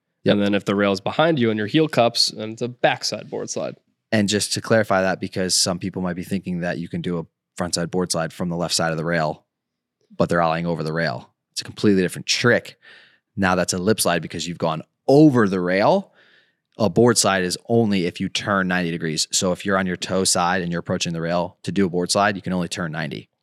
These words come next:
Speaker 1: without going over the rail. If
Speaker 2: And
Speaker 1: you've
Speaker 2: ju-
Speaker 1: gone over the rail, then it,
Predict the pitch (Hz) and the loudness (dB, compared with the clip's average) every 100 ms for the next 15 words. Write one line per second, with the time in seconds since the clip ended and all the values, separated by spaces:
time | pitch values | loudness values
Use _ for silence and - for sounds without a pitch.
0 | _ _ _ _ _ _ _ _ _ - | _ _ _ _ _ _ _ _ _ -20
1 | - _ - 92 98 95 78 87 78 80 | -20 _ -2 2 4 4 2 -2 0 -2
2 | 73 71 62 - - 120 117 117 104 95 | -2 -6 -8 -10 -2 2 4 4 2 2
3 | - - 131 151 131 117 104 104 113 123 | -2 4 6 6 4 2 2 2 2 0
4 | 120 113 101 92 | -4 0 0 0